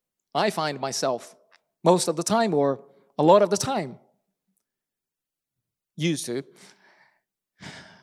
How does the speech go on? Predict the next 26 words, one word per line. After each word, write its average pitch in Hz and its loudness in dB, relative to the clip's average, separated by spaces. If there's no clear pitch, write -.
For 175 2
those 226 4
who 196 0
are 180 4
led 170 2
by 165 0
the 151 -4
Spirit 208 0
are 226 2
the 196 0
children 160 0
of 143 -10
God. 135 -4
The 165 -8
Greek 247 0
word 185 4
there 156 2
for 151 -8
children 147 2
here 143 -4
denotes 156 -2
maturity. 151 -6
So 202 -2
in 208 0
other 233 4
words, 117 -4